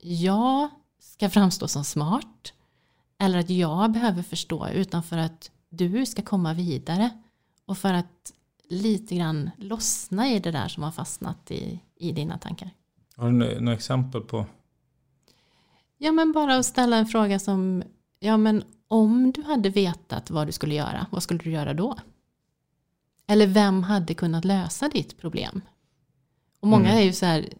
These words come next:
Speaker 1: omedelbara, ja, men det är den personen hade kunnat lösa mitt problem. Ja, vad hade den personen gjort? Vad hade det varit för första den personen hade gjort då? Och
Speaker 2: Mm.
Speaker 1: ibland så får man ju faktiskt tillgång till ett svar i det lite lekfulla,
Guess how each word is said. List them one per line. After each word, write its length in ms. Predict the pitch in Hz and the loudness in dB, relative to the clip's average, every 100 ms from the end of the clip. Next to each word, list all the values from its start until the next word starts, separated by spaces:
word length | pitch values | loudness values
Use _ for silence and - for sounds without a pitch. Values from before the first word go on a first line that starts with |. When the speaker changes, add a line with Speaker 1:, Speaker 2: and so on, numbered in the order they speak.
| - | 0
Speaker 1:
omedelbara, 720 | 214 175 160 151 156 151 175 | 4 6 4 0 -2 -2 2
ja, 60 | 180 | 4
men 140 | 165 | 4
det 80 | 156 | 2
är 40 | 147 | 2
den 220 | 151 160 | 0 0
personen 400 | 254 247 180 170 | 0 2 4 2
hade 200 | 160 165 | 0 -2
kunnat 240 | 156 156 | -4 -4
lösa 260 | 156 156 156 | -4 -6 -8
mitt 120 | 160 | -8
problem. 160 | 170 - | -8 -2
Ja, 120 | 220 | 0
vad 120 | 208 | 2
hade 200 | 208 185 | 0 -2
den 180 | 175 165 | -2 -4
personen 340 | 165 165 160 151 | -4 -4 -4 -4
gjort? 320 | 147 - - | -8 -14 -4
Vad 80 | 220 | 0
hade 120 | 240 | 2
det 60 | 190 | 0
varit 140 | 175 | -2
för 80 | 156 | -8
första 600 | 151 - 202 - - 151 | -12 -14 -10 -10 -8 -6
den 160 | 156 151 | -4 -6
personen 280 | - 156 151 | -8 -8 -6
hade 140 | - | -8
gjort 240 | - - | -10 -10
då? 140 | - - - _ _ _ _ _ _ - | -12 -12 -14 _ _ _ _ _ _ 2
Och 100 | 226 | 6
Speaker 2:
Mm. 100 | 220 | 8
Speaker 1:
ibland 240 | 220 233 | 8 6
så 120 | 262 | 2
får 160 | 294 262 | -2 2
man 120 | 196 | 2
ju 40 | 202 | 2
faktiskt 300 | 180 - - | -2 -6 -4
tillgång 460 | 214 180 160 160 | -2 -2 -2 -4
till 100 | 165 | -4
ett 80 | 165 | -6
svar 480 | - 262 262 131 175 - _ | -2 -2 0 -6 -6 -14 _
i 240 | 190 165 165 | -2 0 0
det 400 | 160 139 135 135 - _ _ _ _ - | -2 -2 -2 -6 -10 _ _ _ _ -4
lite 280 | 180 175 175 | -2 2 4
lekfulla, 920 | 180 151 - - 147 139 135 139 | 4 2 -2 -4 -2 -2 -4 -4